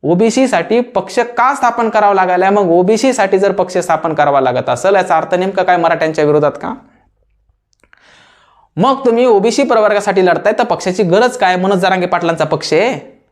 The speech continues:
ते खासदार आहेत, आमदार आहेत का मुख्यमंत्री आहेत?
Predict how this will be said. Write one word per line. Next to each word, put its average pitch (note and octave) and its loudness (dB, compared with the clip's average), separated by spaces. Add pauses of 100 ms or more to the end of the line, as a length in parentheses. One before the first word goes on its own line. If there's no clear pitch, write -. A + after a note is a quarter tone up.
(680)
ते D3+ -2
खासदार D3 0
आहेत, G3 2 (540)
आमदार D#3 0
आहेत G3 2 (340)
का D3 -2
मुख्यमंत्री A3+ 0
आहेत? C#3+ -2